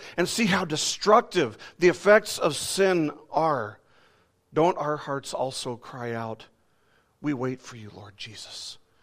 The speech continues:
Come, Lord Jesus." Maranatha, right? I'm convinced that Jacob knows that this is it.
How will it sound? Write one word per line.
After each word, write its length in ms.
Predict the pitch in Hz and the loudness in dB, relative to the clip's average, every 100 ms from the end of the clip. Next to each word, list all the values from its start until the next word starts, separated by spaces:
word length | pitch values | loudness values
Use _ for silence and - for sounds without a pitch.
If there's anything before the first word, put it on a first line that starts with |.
| _ - | _ -8
Come, 340 | - 190 202 | 2 4 4
Lord 320 | 165 151 143 | 4 4 4
Jesus." 840 | 113 139 139 120 - - - - - _ _ _ _ | 0 -2 -2 -4 -8 -6 -6 -8 -12 _ _ _ _
Maranatha, 640 | 143 202 208 196 202 120 107 | 4 6 8 8 6 2 -4
right? 320 | 87 147 226 - - _ _ _ _ _ _ _ _ _ _ _ 131 | -2 0 0 -2 -20 _ _ _ _ _ _ _ _ _ _ _ -8
I'm 140 | 156 | -4
convinced 580 | 180 156 175 185 139 - | -2 2 4 4 0 -4
that 140 | 139 - _ _ _ _ _ _ - | -8 -8 _ _ _ _ _ _ -6
Jacob 380 | 127 226 175 123 | 0 0 0 -2
knows 680 | 123 156 143 120 110 - | 4 4 4 0 -6 -10
that 180 | 135 113 | -12 -10
this 180 | 139 117 | -10 -10
is 120 | 104 | -10
it. 220 | 107 - | -12 -14